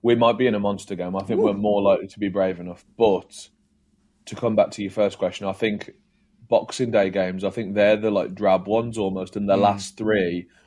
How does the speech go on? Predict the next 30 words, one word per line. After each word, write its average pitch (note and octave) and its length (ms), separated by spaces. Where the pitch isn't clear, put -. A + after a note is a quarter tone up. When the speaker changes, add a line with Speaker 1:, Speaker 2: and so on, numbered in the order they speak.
Speaker 1:
on G2+ 140
the G#2 60
twenty-seventh G2 640
and G2 140
twenty-eighth G2 480
are G2 80
the F#2 120
three F#2 260
to F#2 100
target. F#2 460
I F2+ 60
think F2 260
Chelsea A2+ 380
against G#2+ 260
Bournemouth, G2+ 540
United G2+ 440
against G2 280
Forest, G2 520
and G2 180
then F#2 180
Leeds F#2 300
against F#2 300
City. G2 400
I G2 60
think G2+ 160
those G2 220
are, F#2+ 40
like, F#2 160
the G2 80
cl-, - 220